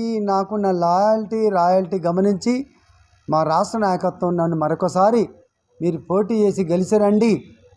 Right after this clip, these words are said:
అని మద్దతు ప్రకటించడం నాకు చాలా ఆనందంగా ఉన్నది. చాలా తగ్గు-, కృతజ్ఞతలు.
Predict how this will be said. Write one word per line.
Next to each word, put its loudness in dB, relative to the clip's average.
అని 2
మద్దతు 0
ప్రకటించడం 0
నాకు -2
చాలా 2
ఆనందంగా 2
ఉన్నది. 2
చాలా -2
తగ్గు-, -6
కృతజ్ఞతలు. -2